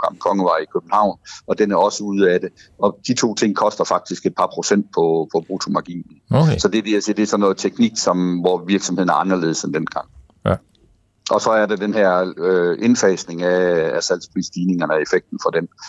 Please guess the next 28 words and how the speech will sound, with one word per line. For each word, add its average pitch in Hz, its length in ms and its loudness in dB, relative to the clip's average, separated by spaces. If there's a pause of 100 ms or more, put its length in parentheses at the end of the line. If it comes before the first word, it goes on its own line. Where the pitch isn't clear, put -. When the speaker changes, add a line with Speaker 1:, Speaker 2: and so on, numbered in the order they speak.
(260)
Speaker 1:
Og, 90 340 2
og 92 180 -2
de 95 60 -4
prisstigninger, 90 560 0
vi 78 100 0
har 82 80 2
oplevet, 82 460 2
er 87 40 2
jo, 87 220 0 (120)
er 90 60 2
jo 87 80 2
ganske 85 320 -4
betragtelige, 82 560 -4
så - 180 -2
det, 87 200 0
det, 80 380 0
det 80 200 -2
fylder 90 180 2
mere 85 360 0
end, 71 140 -14 (680)
end 95 120 2
det, 98 100 4
man 87 120 0
har 82 100 -2
været 82 140 2
vant 92 220 0
til - 120 -4
at, 82 40 2